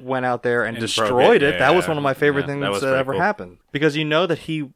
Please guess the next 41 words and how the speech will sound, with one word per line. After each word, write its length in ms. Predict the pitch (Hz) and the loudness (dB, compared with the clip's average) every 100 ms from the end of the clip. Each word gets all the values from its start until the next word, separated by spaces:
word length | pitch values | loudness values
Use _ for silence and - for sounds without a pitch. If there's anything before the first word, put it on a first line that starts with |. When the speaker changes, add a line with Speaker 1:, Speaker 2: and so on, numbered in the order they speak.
| _ | _
Speaker 1:
I'm 80 | 190 | -4
not 160 | 269 269 | -2 -2
saying 160 | 247 | -4
that 60 | 185 | -4
Cesaro 540 | - 160 165 165 139 | -6 -2 0 0 0
doesn't 280 | 127 139 135 | -2 -4 -6
have 400 | - 139 131 120 _ _ _ | -10 -8 -6 -8 _ _ _
any 540 | 131 147 151 123 110 - _ _ _ - | -10 -6 -6 -8 -10 -18 _ _ _ -18
stroke. 440 | - - 196 131 | -10 0 0 0
He's 140 | 131 127 | -4 -8
a 60 | |
multi-time 460 | 135 143 131 123 117 | -6 -6 -6 -10 -10
champion 360 | - 131 113 | -10 -10 -10
in 40 | 107 | -10
a 40 | |
lot 80 | 104 | -12
of 60 | 101 | -4
ways, 220 | 139 131 | -4 -4
but 120 | 117 | -8
Cesaro's 420 | 110 117 135 123 | -10 -4 -2 -2
always 160 | 120 120 | -4 -8
kind 220 | - 127 | -10 -10
of 60 | 117 | -8
been 140 | 120 | -8
one 100 | 117 | -8
of 20 | |
those 120 | 113 - | -8 -6
guys 220 | 110 107 | -8 -8
that's 160 | 101 | -12
never 340 | 120 113 110 107 | -10 -8 -6 -6
really, 380 | 110 110 107 - | -8 -8 -10 -10
has 140 | 147 123 | -10 -8
been 120 | 127 | -8
criticized 480 | - 170 - 139 - | -2 -2 -2 -4 -4
for 60 | 131 | -6
not 160 | 120 | -6
grabbing 460 | - 117 113 113 107 | -4 -6 -6 -10 -10
the 140 | 107 | -12
proverbial 640 | - 113 107 107 104 98 - | -12 -14 -8 -8 -8 -14 -14
brass 360 | - 104 101 - | -10 -8 -10 -10
wing, 300 | 135 151 | -10 -10